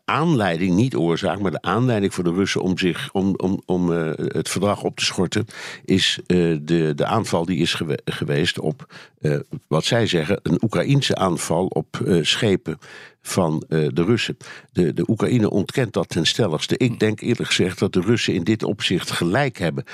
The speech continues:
Dus ook dat zal nog moeten worden uitgezocht. En dat kan, ja, ik, ik kan me voorstellen dat Russen dan zeggen, "Je kan ons wat. We hebben die vaarroute afgesproken.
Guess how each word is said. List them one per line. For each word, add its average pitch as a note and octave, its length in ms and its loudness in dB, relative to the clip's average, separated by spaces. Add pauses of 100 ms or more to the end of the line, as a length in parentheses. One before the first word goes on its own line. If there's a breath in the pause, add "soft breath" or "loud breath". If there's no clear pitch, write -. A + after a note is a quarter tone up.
(100)
Dus F2+ 200 0
ook F#2+ 180 0
dat B2 200 0
zal G2 260 2
nog F#2+ 200 0
moeten F#2+ 260 0
worden D#2 240 2
uitgezocht. - 680 -4 (220 loud breath)
En F#2+ 200 2
dat G2 180 0
kan, A#2 220 0
ja, A2+ 300 2
ik, - 180 -6
ik - 140 -2
kan F#2 120 0
me D#2+ 80 2
voorstellen A2 420 2
dat A#2 80 4
Russen A2 180 0
dan F#2+ 100 -2
zeggen, D#2+ 240 0
"Je C#2+ 80 -2
kan A#2+ 160 0
ons A#2 180 2
wat. C#2+ 300 -2 (480 loud breath)
We E2+ 80 2
hebben E2 240 2
die E2+ 160 0
vaarroute A2 500 0
afgesproken. G#2 800 0